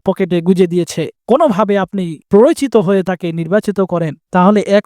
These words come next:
তো অন্যায় করলেন, ঘুষ খেলেন, দ্বিতীয়ত সে যত অন্যায় কাজ করবে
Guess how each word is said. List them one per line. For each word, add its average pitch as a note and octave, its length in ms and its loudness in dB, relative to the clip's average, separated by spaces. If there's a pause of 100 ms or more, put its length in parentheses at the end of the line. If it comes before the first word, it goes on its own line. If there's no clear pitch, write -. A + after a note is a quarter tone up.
তো E4 100 2
অন্যায় C4+ 340 2
করলেন, B3 320 2
ঘুষ F#3 260 2
খেলেন, F#3+ 300 -4 (240)
দ্বিতীয়ত G3 460 4 (280)
সে - 200 -4
যত F3+ 200 0
অন্যায় G3+ 400 2
কাজ G3 220 2
করবে D3+ 320 -2